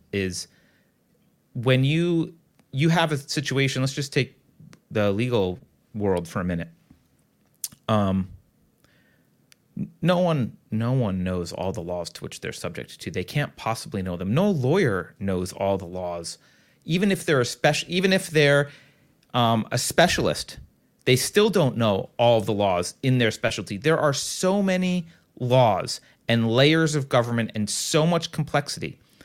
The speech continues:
Um, and of course, that complexity is, <laughs> the lawyers love that complexity because it means you need a lawyer.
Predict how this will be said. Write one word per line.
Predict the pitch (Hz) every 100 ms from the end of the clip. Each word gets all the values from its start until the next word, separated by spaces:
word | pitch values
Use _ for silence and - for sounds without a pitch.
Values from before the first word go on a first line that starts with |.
| - _
Um, | - 123 117 117 -
and | 135 135 131 - - -
of | 160 -
course, | 214 170
that | 220 220
complexity | - 180 247 - 180 135 123
is, | 135 127 123 123 - - _ _ _ _ -
<laughs> | - 156 - - - _
the | 160
lawyers | 160 233 208 147 127
love | 180 254 214 123
that | 85 -
complexity | 101 - - - - - -
because | 117 151 120 107 - _ _
it | 160 160
means | 143 135
you | 135
need | 110
a | 113
lawyer. | 147 214 107 -